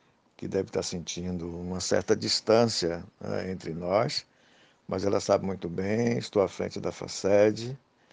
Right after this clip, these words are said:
num cenário que, né, nossos colegas, nossas colegas compreendem muito bem, tá? O que significa, né, estar na gestão em universidades públicas,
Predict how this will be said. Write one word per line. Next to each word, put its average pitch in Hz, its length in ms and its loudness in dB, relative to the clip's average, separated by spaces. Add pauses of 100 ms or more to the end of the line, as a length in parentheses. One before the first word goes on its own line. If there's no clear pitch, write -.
(480)
num 98 240 -4
cenário 98 1040 2 (120)
que, 90 840 -8
né, 95 360 -6 (300)
nossos - 320 -10
colegas, 101 580 2
nossas - 300 -8
colegas 95 440 -2
compreendem 101 540 -4
muito 95 280 -6
bem, 107 320 -4 (720)
tá? 98 160 -4
O 90 40 -6
que - 100 -16
significa, 104 920 -2
né, 98 380 -6
estar 90 560 -2 (380)
na 98 200 -6
gestão 101 640 -4 (760)
em - 80 -6
universidades 95 680 -2
públicas, 95 960 -6